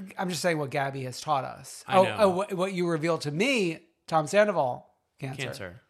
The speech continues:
Speaker 2: I think.
Speaker 1: So Gabby's onto something.
Speaker 2: Yeah. Though not, though I'm a Cancer too. Don't
Speaker 1: No.
Speaker 2: forget.
Speaker 1: Well, listen, you,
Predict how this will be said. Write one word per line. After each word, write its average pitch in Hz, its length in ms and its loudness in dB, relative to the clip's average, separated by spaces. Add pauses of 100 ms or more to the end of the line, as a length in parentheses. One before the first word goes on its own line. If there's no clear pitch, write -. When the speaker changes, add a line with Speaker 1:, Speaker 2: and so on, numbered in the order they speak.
(140)
Speaker 2:
I 139 80 -8
think. 127 400 -8
Speaker 1:
So 165 120 -4
Gabby's 151 320 0
onto 180 260 0
something. 127 320 -12
Speaker 2:
Yeah. 113 220 -4 (1200)
Though 190 100 0
not, 254 180 2 (160)
though 233 160 -4
I'm 240 160 -6
a 277 60 -8
Cancer 226 300 -14
too. 190 380 -12
Don't 190 140 -10
Speaker 1:
No. 190 180 -4
Speaker 2:
forget. 196 240 -6
Speaker 1:
Well, 247 240 6
listen, 285 320 -2
you, 220 560 -6